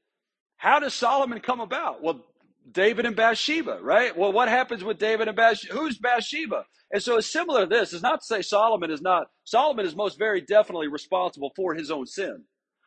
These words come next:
But it is to say, you know, and, and this is a good reminder for all the fathers and mothers, that with our children, right,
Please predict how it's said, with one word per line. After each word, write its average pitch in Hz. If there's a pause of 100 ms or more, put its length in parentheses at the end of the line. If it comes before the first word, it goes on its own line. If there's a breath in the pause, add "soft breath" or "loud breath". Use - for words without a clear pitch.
(120)
But 175
it 208
is 285
to 220
say, 240
you 190
know, 180
and, 180
and 180
this 220
is 202
a 175
good 180
reminder 185
for 156
all 170
the 170
fathers 175
and 143
mothers, 170 (260)
that 170
with 170
our 190
children, 196
right, 196